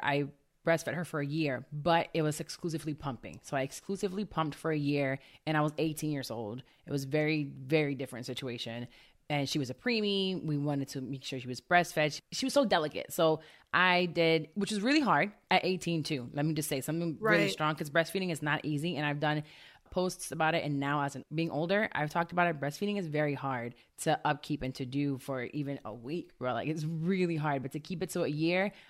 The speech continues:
Speaker 1: I wanna give myself a trophy, to give it to nine months right now. And to every mom, you deserve everything and every flower you get, because it is not easy.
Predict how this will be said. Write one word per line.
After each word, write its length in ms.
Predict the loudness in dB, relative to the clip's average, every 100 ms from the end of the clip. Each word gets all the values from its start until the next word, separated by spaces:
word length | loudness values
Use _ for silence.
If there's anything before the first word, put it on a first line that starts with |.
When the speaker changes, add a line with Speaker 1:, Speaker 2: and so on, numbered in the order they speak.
| _
Speaker 1:
I 140 | 2 4
wanna 180 | 4 2
give 140 | 2
myself 260 | 0 -2 -4
a 60 |
trophy, 420 | -2 -2 0 -4 -4
to 120 | -4
give 200 | 0 0
it 220 | -2 -4
to 100 | -2
nine 280 | 0 2 2
months 220 | 0 0
right 140 | 0 0
now. 280 | 2 2 0
And 100 | -4
to 200 | -6 -2
every 220 | 2 4
mom, 320 | 4 0 -2 -2
you 100 | 0
deserve 640 | -2 -2 -2 0 0 -2 -8 _ 4
everything 680 | 4 4 0 0 0 -2 0
and 100 | 0
every 200 | 2 0
flower 300 | 2 2 2
you 120 | 0
get, 220 | 0 -2
because 280 | -2 -6 -6 -2
it 220 | -2 -2
is 180 | -6 -4
not 340 | -4 -6 -8 -20 _
easy. 540 | -4 -2 -2 -6 -14